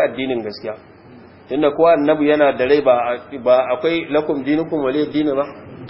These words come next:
Ko ku rike addini na ne in rike wa? Nawa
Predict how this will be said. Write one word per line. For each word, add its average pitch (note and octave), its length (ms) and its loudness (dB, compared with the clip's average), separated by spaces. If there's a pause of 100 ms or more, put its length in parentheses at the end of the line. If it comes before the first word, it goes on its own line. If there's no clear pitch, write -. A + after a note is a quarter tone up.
(180)
Ko D#3 120 0
ku D3+ 140 0
rike D#3+ 180 0
addini D3 440 0
na C#3+ 160 2
ne D#3 100 0
in D3+ 140 -2
rike D3 200 -2
wa? C#3 340 -4 (840)
Nawa C#3 380 2